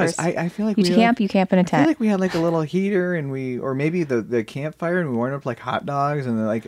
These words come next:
Speaker 1: I, I, I,
Speaker 2: Okay.
Speaker 1: again, I might just be inventing this story in my head,
Speaker 2: Oh, that's
Speaker 1: but I like, I, hopefully maybe at some point somebody's like, "I was with you and we did
Speaker 2: You,
Speaker 1: this,"
Speaker 2: you, do you
Speaker 1: but
Speaker 2: remember who you were with in your head? Like, you don't need to name them here, but do you have an idea of who you think you were with?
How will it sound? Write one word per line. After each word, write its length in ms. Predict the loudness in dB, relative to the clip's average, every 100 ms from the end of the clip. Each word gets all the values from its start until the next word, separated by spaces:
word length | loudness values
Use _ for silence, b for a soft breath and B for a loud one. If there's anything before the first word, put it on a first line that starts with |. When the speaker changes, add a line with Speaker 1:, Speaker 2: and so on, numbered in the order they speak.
| -2
Speaker 1:
I, 160 | -2 -2
I, 240 | -2 -2 -4 -6
I, 120 | 0 0
Speaker 2:
Okay. 320 | 2 4 4
Speaker 1:
again, 160 | 4
I 80 | 4
might 180 | 2 0
just 140 | -2
be 100 | 0
inventing 400 | 0 2 0 0 -2
this 120 | -2
story 280 | -2 -2 0
in 80 |
my 140 | -2 -4
head, 240 | -2 0
Speaker 2:
Oh, 40 | 4
that's 320 | 4 2 -2
Speaker 1:
but 80 | 0
I 120 | 4
like, 280 | 4 4 2
I, 160 | 0 0 -4
hopefully 520 | 0 2 2 0 2 2
maybe 260 | 2 2
at 80 | 2
some 240 | 2 0
point 240 | 0 -2 -2
somebody's 240 | -4 -6
like, 100 | -8 -6
"I 320 | -2 0 0 -4 _ -2
was 200 | -2 2
with 240 | 2 2
you 260 | 4 6 6
and 200 | 4 0
we 140 | 0
did 100 | 4
Speaker 2:
You, 80 | 4
Speaker 1:
this," 220 | 4 4
Speaker 2:
you, 100 | 4
do 140 | 6 4
you 60 | 6
Speaker 1:
but 20 |
Speaker 2:
remember 480 | 6 6 6 6 6
who 140 | 6
you 160 | 6 6
were 80 |
with 200 | 6 6
in 120 | 6 6
your 120 | 6
head? 200 | 4 6
Like, 100 | 6
you 60 |
don't 100 | 6
need 100 | 6
to 80 | 6
name 200 | 6 6
them 120 | 6
here, 140 | 6 6
but 160 | 4
do 80 | 2
you 360 | 4 6 4 0
have 200 | 0 2
an 80 | 2
idea 420 | 2 4 4 2
of 100 | 0
who 80 | -4
you 80 | -2
think 200 | -2 -2
you 60 |
were 120 | 0 2
with? 160 | 0